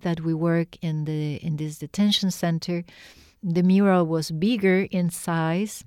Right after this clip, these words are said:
It was painted by more participants, and the mural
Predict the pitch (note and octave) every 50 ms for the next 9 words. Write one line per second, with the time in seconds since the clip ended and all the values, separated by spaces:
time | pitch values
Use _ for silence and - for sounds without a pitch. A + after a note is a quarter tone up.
0 | _ _ _ _ _ - - - - F3 E3+ E3 E3+ E3 - - - F3 E3 E3
1 | D#3 - E3+ E3+ E3+ D#3+ D#3+ E3 - - D#3+ D#3 D#3+ D#3 D#3 D3+ D#3 D3+ D3 D3+
2 | - - - - _ - F3+ F#3 G3 G3+ G#3 G#3 - - F#3 E3+ - - E3 D3+
3 | - - E3 - - D3+ - E3+ F#3 G3 - - - _ _ _ _ _ - -
4 | - - - - _ - - F3+ F3 F3 F3 F3 E3+ E3+ F3 E3+ - - - -
5 | D#3+ - - F3+ E3+ E3 F3 E3+ F3 F3 F3 F3 F3+ F3+ F3+ F3+ F3 F3 E3+